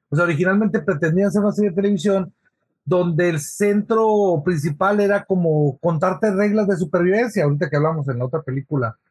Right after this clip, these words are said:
de cómo le haríamos para sobrevivir a un apocalipsis zombies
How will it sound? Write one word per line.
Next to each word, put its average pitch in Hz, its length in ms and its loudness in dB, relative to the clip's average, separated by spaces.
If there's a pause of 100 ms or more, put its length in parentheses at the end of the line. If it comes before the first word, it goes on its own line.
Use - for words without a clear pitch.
(340)
de 127 200 -2
cómo 165 220 0
le 156 60 2
haríamos 165 260 2
para 139 180 0
sobrevivir 139 320 2
a 160 40 0
un 165 60 0
apocalipsis 143 540 -4
zombies 147 360 0